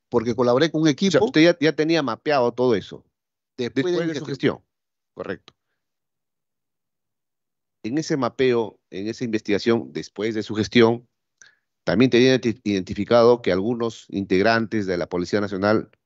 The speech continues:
Speaker 2: formaban parte de esa, de
Speaker 1: No.
Speaker 2: ese, de esa or-, de esa organización irregular que, que se dedicaba a la, a la, al tráfico de terrenos.
Speaker 1: No.
Speaker 2: ¿En qué momento toma conocimiento entonces?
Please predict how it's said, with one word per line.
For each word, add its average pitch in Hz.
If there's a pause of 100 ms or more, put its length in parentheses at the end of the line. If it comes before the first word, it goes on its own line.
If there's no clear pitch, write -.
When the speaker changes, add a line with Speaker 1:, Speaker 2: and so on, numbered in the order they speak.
(120)
Speaker 2:
formaban 101
parte 104
de 95
esa, 87 (520)
de 113
Speaker 1:
No. 131
Speaker 2:
ese, 110
de 110
esa 110
or-, 110
de 131
esa 135
organización 120
irregular 107 (160)
que, 104
que 95
se 107
dedicaba 107
a 104
la, 90
a 92
la, 85
al 90
tráfico 110
de 107
terrenos. 123
Speaker 1:
No. 117 (240)
Speaker 2:
¿En 120
qué 156
momento 139
toma 113
conocimiento 85
entonces? -